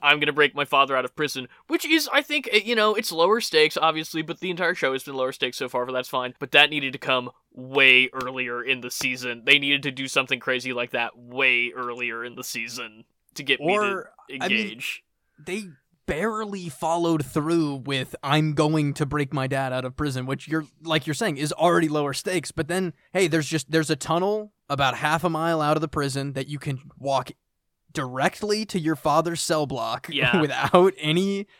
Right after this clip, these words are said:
Speaker 2: hazards. Walk in, and there's the wrinkle of him sending his daughter into sniper fire at one point.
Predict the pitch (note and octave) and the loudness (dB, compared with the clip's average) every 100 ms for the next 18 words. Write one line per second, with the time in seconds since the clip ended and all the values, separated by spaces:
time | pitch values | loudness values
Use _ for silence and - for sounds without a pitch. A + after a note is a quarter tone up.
0 | _ _ D#3+ D3+ C3+ B2+ - _ _ A#2+ | _ _ 0 0 -2 -8 -12 _ _ -6
1 | A#2+ D3+ E3+ E3+ D#3+ D#3+ C3+ B2+ A#2 - | 4 4 6 4 2 2 -2 -4 -6 -8
2 | D3 D#3+ D3+ D3 D3 C3+ C3 - _ _ | 0 2 2 0 -2 -4 -6 -10 _ _
3 | - D3 C3+ - - C3 C#3 C#3+ C3 B2+ | -6 -4 -2 -2 0 -2 -2 -4 -4 -2
4 | C3 B2 B2+ B2 - - C#3+ C#3 B2+ C#3+ | 0 0 -2 -6 -4 0 0 0 -4 -2
5 | B2 A#2+ A#2+ C#3 C3+ C3 C3 C3 B2 | 0 0 -2 -2 -2 -4 -4 -4 -6